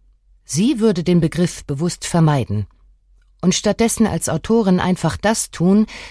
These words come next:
was sie seit den ersten Einträgen in ihre Jugendtagebücher am liebsten tat.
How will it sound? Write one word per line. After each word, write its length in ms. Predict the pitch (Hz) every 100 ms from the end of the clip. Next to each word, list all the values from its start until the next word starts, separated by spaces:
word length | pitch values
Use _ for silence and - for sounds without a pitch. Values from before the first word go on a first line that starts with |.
| -
was 240 | 165 165 -
sie 260 | 165 170 -
seit 260 | 156 135
den 140 | 131 135
ersten 360 | 143 - -
Einträgen 680 | 139 151 165 - 156 151 147
in 140 | 131 139
ihre 200 | 147 139
Jugendtagebücher 1160 | 151 202 156 - - 143 135 120 151 - 180 170 - -
am 140 | 202
liebsten 440 | 214 - - 131
tat. 400 | 127 123 113 -